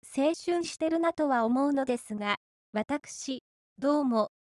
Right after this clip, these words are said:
そういうところは冷めている性格というか、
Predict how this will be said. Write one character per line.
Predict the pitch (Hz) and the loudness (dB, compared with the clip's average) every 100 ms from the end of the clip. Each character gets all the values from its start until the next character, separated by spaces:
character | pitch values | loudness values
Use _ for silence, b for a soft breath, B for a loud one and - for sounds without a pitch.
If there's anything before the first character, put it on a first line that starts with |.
| - | -8
そ | - 262 | 0 2
う | 320 | 4
い | 339 | 2
う | 339 | 0
と | 302 | -4
こ | - 320 | 0 2
ろ | 320 | 4
は | 285 | 2
冷 | - 285 | -4 -4
め | 285 | -4
て | - | -2
い | 226 220 | -2 0
る | 226 - _ | -2 -4 _
性 | - 247 | -4 -2
格 | 294 302 - | -2 -6 -8
と | - 285 | -2 0
い | 277 262 | 0 -2
う | 247 | -4
か、 | 202 | -6